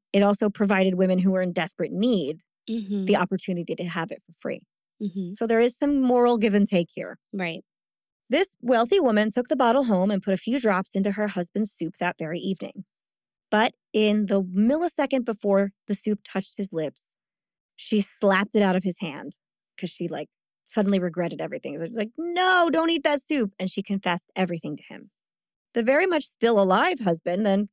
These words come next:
Speaker 1: called the damn cops. And when they arrived at the couple's home, the young woman turned over her bottle of aqua tofana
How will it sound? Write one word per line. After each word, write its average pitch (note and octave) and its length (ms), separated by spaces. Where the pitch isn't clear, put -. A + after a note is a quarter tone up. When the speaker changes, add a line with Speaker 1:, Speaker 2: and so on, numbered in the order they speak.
Speaker 1:
called E3 200
the F3 60
damn D#3+ 240
cops. A3+ 380
And G#3 140
when E4 160
they F4+ 100
arrived F#3 380
at F#3 60
the G#3+ 80
couple's D#3 340
home, D#3 320
the A3 80
young A#3+ 260
woman G#3+ 320
turned A#3+ 440
over F3+ 360
her A#3 100
bottle F#3+ 380
of G#3+ 220
aqua E3 280
tofana F#3 560